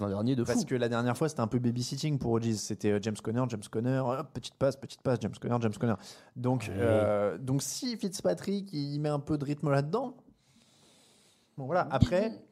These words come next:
Speaker 2: euh, pour reparler turnover, parce que c'est mon thème du jour,
Speaker 1: Oui.
Speaker 2: les Dolphins sont à moins onze.
Speaker 1: Ah.
Speaker 2: Deux ballons gagnés, treize perdus.
Speaker 1: Ah.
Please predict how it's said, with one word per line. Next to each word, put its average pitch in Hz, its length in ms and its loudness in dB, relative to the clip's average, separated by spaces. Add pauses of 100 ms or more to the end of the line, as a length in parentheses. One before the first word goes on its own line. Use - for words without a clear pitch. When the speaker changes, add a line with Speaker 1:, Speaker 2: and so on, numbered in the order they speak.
(320)
Speaker 2:
euh, 104 200 0
pour - 260 -4
reparler 139 460 0
turnover, 127 440 2
parce - 120 -12
que 117 100 -6
c'est - 100 -2
mon 117 60 0 (120)
thème 123 120 2
du 131 120 2
jour, 170 360 4
Speaker 1:
Oui. 117 240 2
Speaker 2:
les 131 120 4
Dolphins 139 280 0
sont 185 140 -2
à 165 60 4
moins 165 180 6
onze. 143 320 2 (220)
Speaker 1:
Ah. - 340 -2 (200)
Speaker 2:
Deux 131 220 6
ballons 170 280 4
gagnés, 151 300 2
treize 156 220 -2
perdus. 123 480 2
Speaker 1:
Ah. 95 460 0